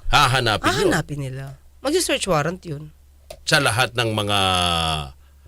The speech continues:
Speaker 1: Ano
Speaker 2: O
Speaker 1: to,
Speaker 2: dapat kabisado
Speaker 1: lu-,
Speaker 2: nila kung ilan ang
Speaker 1: bahay.
Speaker 2: bahay dun.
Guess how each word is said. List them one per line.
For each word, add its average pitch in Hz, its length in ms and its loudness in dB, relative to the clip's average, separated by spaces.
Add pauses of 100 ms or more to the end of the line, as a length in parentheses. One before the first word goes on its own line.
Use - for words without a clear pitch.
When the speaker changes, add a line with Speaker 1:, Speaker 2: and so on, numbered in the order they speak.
(120)
Speaker 1:
Ano 95 240 -4
Speaker 2:
O - 80 -6
Speaker 1:
to, 180 80 2
Speaker 2:
dapat - 240 2
kabisado 202 480 4
Speaker 1:
lu-, 190 80 2
Speaker 2:
nila 269 160 2
kung 240 160 4
ilan 180 240 4
ang - 0 -
Speaker 1:
bahay. 151 160 4
Speaker 2:
bahay 147 240 0
dun. 147 320 -8